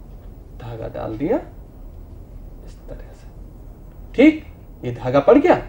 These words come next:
अब इसको यहाँ पे रख दो। ये देखो, धागा डाल दिया। अब क्या करते हैं?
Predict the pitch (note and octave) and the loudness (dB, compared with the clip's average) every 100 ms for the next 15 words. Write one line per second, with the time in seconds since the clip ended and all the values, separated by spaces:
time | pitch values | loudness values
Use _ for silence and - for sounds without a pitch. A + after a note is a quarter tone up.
0 | - - - - - A#2 A2 - - - | -14 -16 -16 -8 -8 -8 -12 -14 -16 -20
1 | - - - - - - - - - - | -20 -20 -20 -20 -20 -20 -20 -20 -20 -20
2 | - - - - - - - - - - | -20 -20 -20 -20 -20 -20 -20 -20 -20 -20
3 | - - - - - - - - - - | -18 -20 -20 -20 -20 -20 -20 -20 -20 -20
4 | - - - A#2 - - - - - A#2+ | -20 -18 -14 -14 -16 -20 -20 -20 -14 -6
5 | A2+ - D#2 - - - - - - - | -4 -4 -6 -12 -16 -18 -20 -20 -20 -10
6 | - G3+ G3+ G#3+ A3 G#3 A#3 B3 | 4 4 10 8 8 6 6 8